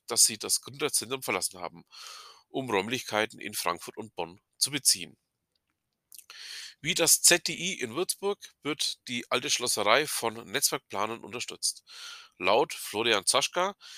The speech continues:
Interimsleiter, engagieren sich viele inhabergeführte Unternehmen aus der Region, die ihr Wissen und ihre Erfahrung gerne an die neue Gründergeneration weitergeben.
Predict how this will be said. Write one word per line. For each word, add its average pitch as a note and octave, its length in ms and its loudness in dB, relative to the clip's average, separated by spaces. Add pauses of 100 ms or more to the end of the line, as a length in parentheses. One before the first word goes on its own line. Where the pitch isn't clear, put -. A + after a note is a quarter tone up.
(340)
Interimsleiter, E3+ 720 2 (140)
engagieren C3 680 0
sich - 260 2
viele A#2+ 260 -2
inhabergeführte C#3 720 -4
Unternehmen G#2 400 0
aus - 200 0
der F#2 120 -4
Region, G2+ 420 -6 (440)
die - 80 -8
ihr G2 100 -4
Wissen C3 320 2
und B2 160 -14
ihre F#2+ 200 -4
Erfahrung G2 580 -2
gerne G2 300 0
an G#2 80 -10
die G2+ 100 -6
neue F#2 220 -4
Gründergeneration F#2 840 -6
weitergeben. - 640 -12